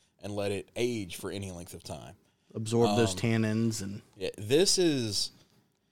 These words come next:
Speaker 1: this was in a barrel, obviously, and I, I think they say on their website, you know, that it went into a new charred oak barrel.
Speaker 2: Yeah.
Speaker 1: Um,
Speaker 2: It's, and the, the way they put it is it spends time in a new charred oak barrel.
Speaker 1: Which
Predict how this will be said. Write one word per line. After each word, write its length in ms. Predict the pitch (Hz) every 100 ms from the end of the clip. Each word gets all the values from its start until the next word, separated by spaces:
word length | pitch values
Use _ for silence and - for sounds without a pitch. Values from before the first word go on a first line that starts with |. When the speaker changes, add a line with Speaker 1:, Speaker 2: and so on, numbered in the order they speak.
| _ -
Speaker 1:
this 280 | 180 185 -
was 380 | 131 117 156 151
in 100 | 180
a 80 | 170
barrel, 420 | 127 139 160 170 135
obviously, 560 | 147 170 165 165 170
and 100 | 120
I, 220 | 123 71
I 20 | 107
think 200 | 139 127
they 100 | 120
say 120 | 127
on 80 | 113
their 100 | 95
website, 420 | 98 98 104 90
you 80 | 98
know, 160 | 98
that 100 | 98
it 120 | 98 90
went 160 | 113
into 320 | 110 107 117
a 40 | 107
new 240 | 107 107
charred 360 | 107 107 101 101
oak 200 | 98 85
barrel. 460 | 92 95 95 92 -
Speaker 2:
Yeah. 240 | 135 113 - -
Speaker 1:
Um, 360 | 107 101 95 151
Speaker 2:
It's, 180 | - -
and 140 | 165
the, 300 | 156 160 160
the 160 | 165 156
way 160 | 160 170
they 160 | 160
put 160 | 143 143
it 120 | 123
is 140 | 110
it 120 | 117 -
spends 340 | - 170 156
time 340 | - 135 135 131
in 80 | 120
a 60 |
new 160 | 110 117
charred 320 | 107 120 117
oak 200 | 113 104
barrel. 320 | 131 143 139
Speaker 1:
Which 120 | 131